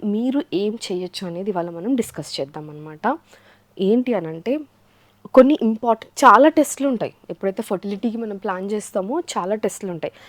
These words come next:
But ఇవాళ నేను అవన్నీ చెప్పలేదు. కొన్ని రెండు ఇంపార్టెంట్ విషయాలు మాత్రమే నేను ఇవాళ మీతో డిస్కస్ చేస్తున్నాను.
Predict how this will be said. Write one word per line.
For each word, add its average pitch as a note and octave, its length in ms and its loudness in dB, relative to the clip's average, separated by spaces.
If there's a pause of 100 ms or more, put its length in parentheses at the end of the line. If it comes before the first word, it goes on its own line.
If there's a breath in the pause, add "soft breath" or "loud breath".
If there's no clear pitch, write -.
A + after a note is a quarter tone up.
(160 loud breath)
But B3 160 2
ఇవాళ A#3+ 240 0
నేను B3+ 200 -4
అవన్నీ G3 320 -2
చెప్పలేదు. G3 680 -2 (440 loud breath)
కొన్ని C#4 380 6 (120)
రెండు B3+ 260 4
ఇంపార్టెంట్ A3+ 680 0
విషయాలు G3 400 -4
మాత్రమే F#3 420 -4
నేను G#3+ 140 0
ఇవాళ E3+ 200 -4
మీతో G#3 240 -6
డిస్కస్ F#3 540 -8
చేస్తున్నాను. D3+ 600 -8